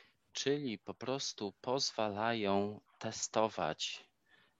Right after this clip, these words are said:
e, różnego rodzaju, e, rozwiązania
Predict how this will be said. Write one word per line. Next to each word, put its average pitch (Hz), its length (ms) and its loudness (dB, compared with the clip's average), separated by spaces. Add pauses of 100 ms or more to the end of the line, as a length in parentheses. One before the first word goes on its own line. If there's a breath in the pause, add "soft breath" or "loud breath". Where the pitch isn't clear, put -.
e, 85 720 2 (360)
różnego 95 520 0
rodzaju, 82 1000 0 (100)
e, 78 440 -2 (960)
rozwiązania 90 1200 4